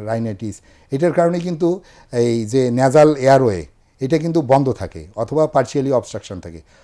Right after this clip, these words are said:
তখন বাচ্চারা কি মুখ হাঁ করে ঘুমায়।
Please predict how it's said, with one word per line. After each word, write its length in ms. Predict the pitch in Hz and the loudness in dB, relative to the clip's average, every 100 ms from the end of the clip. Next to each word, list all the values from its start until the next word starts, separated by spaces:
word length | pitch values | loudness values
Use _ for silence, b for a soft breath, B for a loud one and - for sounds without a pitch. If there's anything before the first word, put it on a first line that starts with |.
| b - | b -2
তখন 260 | 135 165 | 0 4
বাচ্চারা 340 | 151 143 170 165 | 2 2 0 -2
কি 180 | 180 | -2
মুখ 420 | 135 120 147 160 - - | -2 -2 -2 -4 -6 -2
হাঁ 160 | 139 | 0
করে 220 | - 135 | 0 -2
ঘুমায়। 320 | 107 92 78 | -2 -8 -12